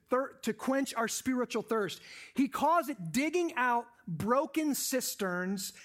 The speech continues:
and rejecting the living water of God. So we go to these things that we dig out, these faulty wells that you can put water into them and water gets stagnant, the water can stale, the water leaks out.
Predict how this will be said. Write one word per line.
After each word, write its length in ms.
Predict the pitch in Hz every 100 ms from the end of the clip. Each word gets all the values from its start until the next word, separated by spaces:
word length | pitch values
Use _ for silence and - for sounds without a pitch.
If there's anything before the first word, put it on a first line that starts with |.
| -
and 200 | 226 220
rejecting 720 | 226 156 202 285 - 302 277
the 80 | 247
living 380 | 240 233 233 208
water 360 | 202 196 185
of 140 | 185 151
God. 340 | 156 135 - - _ _ _ _ _ _ _ _ _ _ _
So 140 | - 269
we 160 | 262
go 260 | 180 285 349
to 80 | 330
these 220 | 302 -
things 240 | 311 269
that 100 | 220
we 120 | 247
dig 380 | 190 190 294 320 -
out, 340 | 285 285 -
these 220 | 240 -
faulty 640 | - - 277 320 311 302
wells 560 | 277 240 240 208 180 151
that 100 | 214
you 100 | 226
can 140 | 240
put 240 | 190 285 277 233 - - -
water 460 | 226 277 302 311 302
into 320 | 285 294 302
them 140 | 285
and 200 | 247 226
water 300 | 240 277 294
gets 200 | 247 220
stagnant, 500 | - 302 277 277 269
the 80 | 220
water 220 | 226 240
can 140 | 220 196
stale, 520 | - - 277 285 262
the 80 | 208
water 280 | 196 185
leaks 320 | 185 190 180 277
out. 360 | 269 262 247